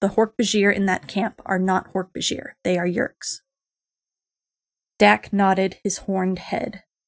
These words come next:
"Have you fought in many battles, Aldrea?" I was surprised by the question. "No, of course not, but I have studied." "Have you ever killed a fellow Andalite?"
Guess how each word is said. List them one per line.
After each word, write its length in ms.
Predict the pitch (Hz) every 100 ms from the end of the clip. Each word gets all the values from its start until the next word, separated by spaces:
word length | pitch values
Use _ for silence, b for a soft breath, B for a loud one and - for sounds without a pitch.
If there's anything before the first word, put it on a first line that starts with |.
| -
"Have 140 | 208
you 100 | 247
fought 340 | 247 - 226 -
in 180 | 208 196
many 220 | 190 196
battles, 480 | 190 190 190 - -
Aldrea?" 480 | - - - - - _ _ _ _ _ _ -
I 120 | 202
was 180 | 214 -
surprised 500 | 208 262 247 202 -
by 100 | 175
the 80 | -
question. 520 | 190 - - 220 - _ -
"No, 380 | 202 - 190 - -
of 140 | 196
course 280 | - 208 -
not, 240 | - - _ -
but 80 | 196
I 80 |
have 300 | 180 233 233
studied." 500 | - - 214 202 196 - _ B B _ _
"Have 160 | 196 185
you 120 | 196
ever 220 | 208 214
killed 500 | 214 - 233 185 190 -
a 80 | 190
fellow 380 | - 185 185 185
Andalite?" 720 | 185 180 170 - - _ -